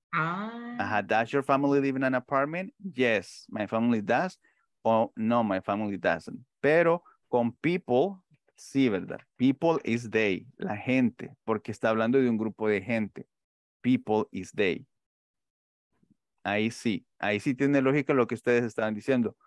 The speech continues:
Speaker 2: We the people, they the people, no importando si somos nosotros las ge-, la gente, nosotros, o ellos la gente,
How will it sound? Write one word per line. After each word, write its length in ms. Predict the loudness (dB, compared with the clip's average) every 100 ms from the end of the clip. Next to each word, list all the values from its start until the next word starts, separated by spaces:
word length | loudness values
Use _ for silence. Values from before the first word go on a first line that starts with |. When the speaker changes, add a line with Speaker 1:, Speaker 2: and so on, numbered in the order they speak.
| _ _ -10
Speaker 2:
We 320 | 0 4 6
the 120 | 4
people, 600 | 2 0 0 2 0 0 -4 -12 -2
they 200 | 0 2
the 140 | -2
people, 460 | -2 -4 -2 -4 -2
no 160 | -2
importando 640 | -2 0 -2 2 0 2 -2
si 180 | -2 -4
somos 340 | -2 0 -2
nosotros 580 | -2 -4 -2 -2 -2 -2
las 220 | -2 -4
ge-, 200 | -2 -2 0
la 140 | -2
gente, 360 | 0 -2 0 -2
nosotros, 600 | -2 -2 -2 0 -4 -6 -20 -20 _
o 180 | 2 6
ellos 420 | 6 6 4 2
la 120 | 0 0
gente, 500 | 0 -2 0 -2